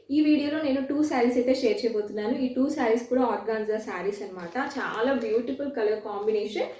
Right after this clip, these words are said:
And కింద వైపు మనకి బార్డర్ వచ్చేసి ఇలా వైలెట్ కలర్ అలాగే గోల్డ్ కలర్ కాంబినేషన్‌లో ఇచ్చారు. ఇక్కడ మనకి సీక్వెన్స్ లైన్స్ కూడా ఇచ్చారు. చాలా బ్యూటిఫుల్. అలాగే డిజైన్ వచ్చేసి చాలా డీసెంట్‌గా చాలా బాగుంది. And పైన వైపు బార్డర్ వచ్చేసి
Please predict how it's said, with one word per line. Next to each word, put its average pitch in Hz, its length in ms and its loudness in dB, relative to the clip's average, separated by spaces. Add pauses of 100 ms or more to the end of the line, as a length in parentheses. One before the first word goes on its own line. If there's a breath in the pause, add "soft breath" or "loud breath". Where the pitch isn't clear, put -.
(260 loud breath)
And 247 280 4
కింద 294 160 2
వైపు 302 320 4
మనకి 254 260 2
బార్డర్ 220 360 4
వచ్చేసి 247 460 4 (420 loud breath)
ఇలా 220 260 6 (240)
వైలెట్ - 400 4
కలర్ 269 240 4
అలాగే 240 360 4
గోల్డ్ 240 280 6
కలర్ 240 200 2
కాంబినేషన్‌లో 214 600 -2
ఇచ్చారు. 214 460 0 (340)
ఇక్కడ 294 200 6
మనకి 277 300 6
సీక్వెన్స్ 277 460 2
లైన్స్ 247 260 4
కూడా 240 140 4
ఇచ్చారు. 226 460 4 (360)
చాలా 240 480 2
బ్యూటిఫుల్. 233 840 4
అలాగే 208 380 6
డిజైన్ 214 340 6
వచ్చేసి 247 360 4
చాలా 226 280 2
డీసెంట్‌గా 220 600 -2
చాలా 220 400 -4
బాగుంది. 208 440 0 (340 loud breath)
And 269 160 0
పైన 277 340 0 (120)
వైపు 277 220 0
బార్డర్ 214 400 2
వచ్చేసి 226 440 2